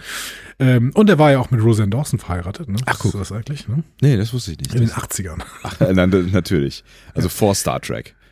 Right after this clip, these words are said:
Speaker 1: Vor Star Trek, vor seinem Star Trek-Zeit, also ich weiß nicht, ob er vielleicht schon bei T N G dann irgendwie in der ersten Staffel schon mal mitgespielt hatte, aber grundsätzlich vor seiner Star Trek-Zeit auf jeden Fall und
Speaker 2: Vor
Speaker 1: vor
Speaker 2: ihrer
Speaker 1: Roseanne
Speaker 2: sowieso.
Speaker 1: Dawson sowieso.
Speaker 2: Ja.
Speaker 1: Wie alt war er denn da eigentlich? Fünfundachtzig, jetzt ist er siebenundsechzig.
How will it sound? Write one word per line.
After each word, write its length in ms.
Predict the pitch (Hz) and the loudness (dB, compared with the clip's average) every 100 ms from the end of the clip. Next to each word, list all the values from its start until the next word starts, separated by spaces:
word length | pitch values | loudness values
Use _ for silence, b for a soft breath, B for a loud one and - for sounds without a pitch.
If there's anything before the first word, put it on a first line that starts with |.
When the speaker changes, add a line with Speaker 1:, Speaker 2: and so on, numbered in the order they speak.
| b b b b b | b b b b b
Speaker 1:
Vor 240 | - 160 | 2 2
Star 220 | - 143 | 4 2
Trek, 240 | 139 117 107 | 2 0 -2
vor 200 | - 127 | 2 2
seinem 320 | 127 160 208 | 4 4 4
Star 260 | - 165 165 | 2 0 2
Trek-Zeit, 640 | 170 147 - 156 156 147 | 0 0 0 2 2 2
also 240 | 143 123 | -2 -2
ich 120 | 120 | 0
weiß 140 | 113 131 | 0 2
nicht, 140 | 120 | 0
ob 100 | 113 | -2
er 120 | 110 104 | -2 0
vielleicht 300 | 113 123 - | 0 0 2
schon 160 | 117 | 0
bei 120 | 107 | 0
T 160 | 104 120 | 0 0
N 100 | 107 | 0
G 160 | 120 117 | 0 0
dann 160 | 104 | 0
irgendwie 200 | 104 107 | 0 0
in 60 | 107 | 0
der 100 | 98 | 0
ersten 180 | 101 - | -2 -4
Staffel 260 | 127 - | -4 -4
schon 140 | 101 98 | -2 -2
mal 60 | |
mitgespielt 400 | 101 113 - 101 | -2 -4 -4 -2
hatte, 160 | 98 113 | 0 2
aber 220 | 107 110 | 2 2
grundsätzlich 440 | 101 147 147 131 | 4 4 4 2
vor 160 | - 123 | 2 4
seiner 260 | 117 131 135 | 4 4 4
Star 180 | - | 2
Trek-Zeit 360 | 127 123 - 117 | 0 0 -2 -2
auf 120 | 104 | 0
jeden 160 | 113 113 | 0 -2
Fall 260 | - 107 | 0 -2
und 220 | - 104 107 | 0 -2 0
Speaker 2:
Vor 100 | 60 | 0
Speaker 1:
vor 80 | |
Speaker 2:
ihrer 120 | - 73 | 2 2
Speaker 1:
Roseanne 220 | 73 69 | 4 2
Speaker 2:
sowieso. 180 | 69 65 | 4 2
Speaker 1:
Dawson 320 | 65 117 113 | 2 0 -2
sowieso. 360 | 117 - 101 98 | -4 -2 -2 2
Speaker 2:
Ja. 80 | 147 B B B B B B B - | 0 B B B B B B B 0
Speaker 1:
Wie 120 | 123 | 2
alt 200 | 107 - | 2 2
war 180 | 90 143 | 0 2
er 60 | |
denn 140 | 127 87 | 2 2
da 160 | 85 | -2
eigentlich? 440 | 87 90 90 87 - | -4 -6 -4 -6 -4
Fünfundachtzig, 880 | - 143 131 131 - - 151 - - | 2 2 2 0 -4 -4 -4 -4 -2
jetzt 180 | 104 | -4
ist 120 | 123 110 | -2 0
er 100 | 101 | 2
siebenundsechzig. 1120 | 101 117 104 101 127 - - 160 175 - | 2 2 2 2 0 -2 2 4 4 2